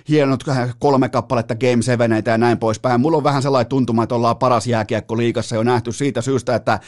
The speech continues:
nämä ravihevoset on vedetty seinästä läpi. Nämä kaikki on ruunattu. <laughs> Joten tota, siitä muuten kaikille maaseuduille, kaikille hevostila-, jo-, joita muuten oli yhtäkkiä ihan vitusti, hevostilallisia urheilukästin kummikuuntelijakunnassa, niin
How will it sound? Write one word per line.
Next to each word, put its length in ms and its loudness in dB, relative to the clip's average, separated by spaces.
nämä 280 2
ravihevoset 600 0
on 100 -2
vedetty 280 0
seinästä 420 0
läpi. 260 0
Nämä 140 2
kaikki 340 -4
on 100 2
ruunattu. 680 0
<laughs> 140 -4
Joten 360 0
tota, 400 0
siitä 220 2
muuten 240 2
kaikille 300 2
maaseuduille, 760 2
kaikille 480 0
hevostila-, 640 2
jo-, 180 4
joita 240 4
muuten 220 2
oli 140 4
yhtäkkiä 380 0
ihan 220 0
vitusti, 480 -2
hevostilallisia 1200 2
urheilukästin 680 0
kummikuuntelijakunnassa, 1040 0
niin 180 0